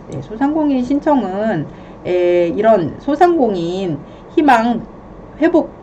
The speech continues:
자금이라고 하는데 직접 들어가셔서 이렇게 신청하기, 그다음에 신청 결과 확인이 이렇게 되도록 되어 있습니다. 지금 굉장히, 에, 홀짝으로 되는 게 이제 끝나서 누구든지 들어가셔서 하실 수 있는데,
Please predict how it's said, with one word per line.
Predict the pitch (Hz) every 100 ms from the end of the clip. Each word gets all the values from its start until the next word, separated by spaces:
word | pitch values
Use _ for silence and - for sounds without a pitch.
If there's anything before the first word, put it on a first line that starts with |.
| -
자금이라고 | - 175 175 208 175 156
하는데 | 185 220 208 156
직접 | - - 208 -
들어가셔서 | 180 165 151 - 160
이렇게 | 139 131 - 196 262
신청하기, | - 320 320 247 165 - - - - -
그다음에 | - 170
신청 | 175 262 269 220
결과 | 139 135
확인이 | 170 208 170 190 240 202
이렇게 | 156 -
되도록 | 156 170 202 170
되어 | 165 165
있습니다. | 156 - 143 107 - - -
지금 | - 269 285 240
굉장히, | 196 196 226 208 202 214 214 147 - - -
에, | 175 175 170 170 165 165 160
홀짝으로 | 151 294 311 330 254 208
되는 | 160 165 160
게 |
이제 | 147 139
끝나서 | - 262 269 254
누구든지 | 151 165 214 226 175 - 151 175
들어가셔서 | 160 165 131 135 143 170
하실 | 226 254 269
수 | -
있는데, | 143 156 180 226 151